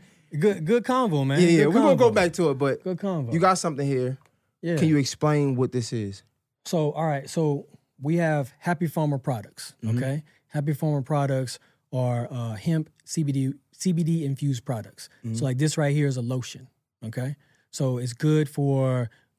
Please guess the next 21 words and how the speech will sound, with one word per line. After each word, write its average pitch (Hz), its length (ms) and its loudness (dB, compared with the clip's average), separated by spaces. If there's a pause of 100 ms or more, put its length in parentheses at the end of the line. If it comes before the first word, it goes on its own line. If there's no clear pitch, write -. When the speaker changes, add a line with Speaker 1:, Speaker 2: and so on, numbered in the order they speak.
Speaker 1:
after 131 300 -4
you 127 280 0
work 139 280 0
out, 135 340 -2
you 131 100 -4
have 123 100 -4
a 117 60 -6
hard 131 300 -2
day, 131 260 -2
tough 127 280 -6
day, 127 360 -2
muscles 127 360 -6
are 117 80 -8
tight, 127 320 -6
muscles 127 320 -6
are 120 80 -6
sore, 127 480 -2 (360)
anything 214 260 0
that 135 160 -4
you're 131 60 -4
doing, 127 340 -4